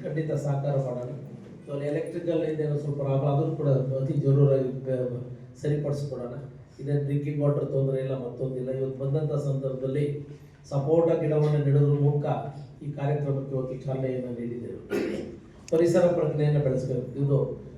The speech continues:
ಇದು ಭೈರವಿಕೆ ಬಾಲಗಂಗಾಧರ ಶ್ರೀಗಳು ದೈಹಿಕವಾಗಿ ನಮ್ಮ ಮುಂದೆ ಇಲ್ಲ,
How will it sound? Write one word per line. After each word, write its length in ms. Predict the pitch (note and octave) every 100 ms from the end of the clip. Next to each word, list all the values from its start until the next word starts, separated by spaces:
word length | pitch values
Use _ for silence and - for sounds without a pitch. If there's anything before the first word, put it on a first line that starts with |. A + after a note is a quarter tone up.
| -
ಇದು 400 | D#3 D#3+ D3+ D3+
ಭೈರವಿಕೆ 540 | D#3+ F3 E3+ E3+ E3
ಬಾಲಗಂಗಾಧರ 680 | C#3 D3 D#3 D3+ D3+ D3 C#3+ C3+
ಶ್ರೀಗಳು 360 | C#3+ C#3+ C#3+ C3
ದೈಹಿಕವಾಗಿ 400 | C3+ - C3+ B2+
ನಮ್ಮ 120 | A#2+
ಮುಂದೆ 200 | A#2 A#2+
ಇಲ್ಲ, 180 | A2